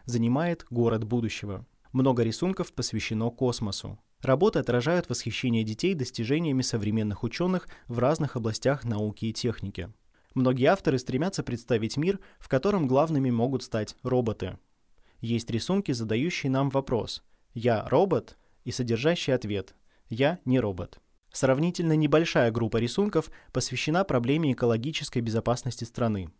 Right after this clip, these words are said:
Юные художники воспевают красоту озёр и лесов, красоту памятников архитектуры,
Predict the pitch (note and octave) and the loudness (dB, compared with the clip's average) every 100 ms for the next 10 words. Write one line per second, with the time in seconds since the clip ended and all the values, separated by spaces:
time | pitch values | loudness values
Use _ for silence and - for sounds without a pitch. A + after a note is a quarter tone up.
0 | _ - C3+ B2+ A2+ - B2+ F#3 D3+ A#2 | _ 0 4 4 2 0 0 2 2 -2
1 | A2 G#2 - B2+ E3 E3+ - A#2+ B2 A#2 | -2 -6 -2 0 2 2 -2 -4 -4 0
2 | A2 G#2+ A#2+ D3 B2+ C3+ - A2 - - | 0 0 0 2 0 -2 -2 -2 -2 -14
3 | - - B2 A#2+ B2 B2+ A#2 A2 G#2+ G2 | -20 -4 -2 -2 0 0 0 0 0 -4
4 | G2+ G#2+ A#2+ A2+ - - F#3+ G3 | -8 -8 -8 -8 -10 -2 2 2